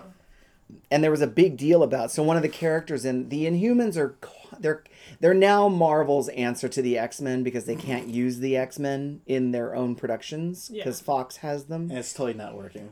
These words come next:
Speaker 1: Right. So s-, fr-, there's a lot about the Inhumans I don't know, but I know that they live on the moon in an invisible city, and they, when they reach a certain age, they're exposed to these things called the Terrigen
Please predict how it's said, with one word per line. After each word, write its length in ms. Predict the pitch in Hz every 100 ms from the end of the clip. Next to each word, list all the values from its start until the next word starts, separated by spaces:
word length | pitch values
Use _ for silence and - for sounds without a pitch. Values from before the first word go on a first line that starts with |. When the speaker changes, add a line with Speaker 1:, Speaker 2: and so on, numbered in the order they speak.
| -
Speaker 1:
Right. 340 | 135 120 101 - _ _
So 360 | - 202 180 170
s-, 300 | - - -
fr-, 80 | - - -
there's 240 | 160 220 262
a 40 |
lot 300 | 262 202 190
about 200 | 208 190
the 140 | 180 160
Inhumans 480 | 151 151 151 151 143
I 80 | 120
don't 340 | 104 123 131
know, 360 | 123 123 127 135
but 160 | 123
I 100 | 120
know 340 | 123 143 175 202
that 180 | 180 175
they 120 | 165
live 280 | 151 139 139
on 160 | 175
the 60 | 196
moon 580 | 208 170 143 131 139 160 - _ _ _ _ _ _ _
in 160 | 135 131
an 160 | 123 120
invisible 460 | 120 127 151 160
city, 460 | 165 151 117 110 147 _ _ _ _ _ _
and 640 | 139 139 131 131 127 - - -
they, 440 | 113 135 139 139
when 340 | 120 123 135 131
they 120 | 131
reach 280 | 135 170 175
a 60 |
certain 400 | 165 185 151 139
age, 380 | 135 120 117 107
they're 220 | 104 120 120
exposed 880 | - - 147 147 147 147 139 -
to 100 | -
these 220 | 127 131 123
things 300 | 127 120 120
called 240 | 123 113
the 60 | 117
Terrigen 760 | - 127 123 113 117 113 113